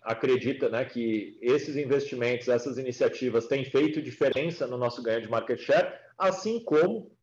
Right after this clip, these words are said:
né, também, ah, a questão da, da nossa marca, né, que em momentos como esse, em momentos mais voláteis, mais difíceis, de crise,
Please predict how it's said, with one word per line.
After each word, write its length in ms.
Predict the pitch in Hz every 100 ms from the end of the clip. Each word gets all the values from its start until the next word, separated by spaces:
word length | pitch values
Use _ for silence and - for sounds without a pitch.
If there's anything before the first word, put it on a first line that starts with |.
| _ -
né, 240 | 131 165 175
também, 600 | 139 135 120 139 160 165
ah, 680 | 139 139 139 131 135 135 127
a 20 |
questão 540 | 123 - 135 - 139 139
da, 180 | 147 135
da 160 | 131
nossa 320 | 131 139 156
marca, 460 | 123 131 160 - - _ _ _
né, 320 | 113 135 156 127
que 400 | - 127 127 123
em 100 | 139
momentos 460 | 139 127 147 -
como 300 | - 143 131
esse, 480 | 123 147 147 - 143
em 40 |
momentos 560 | 123 117 123 131 - -
mais 200 | 113 120
voláteis, 540 | 107 110 120 151 135 120
mais 160 | 120
difíceis, 500 | 113 - 131 143 -
de 100 | -
crise, 520 | - 123 143 151 147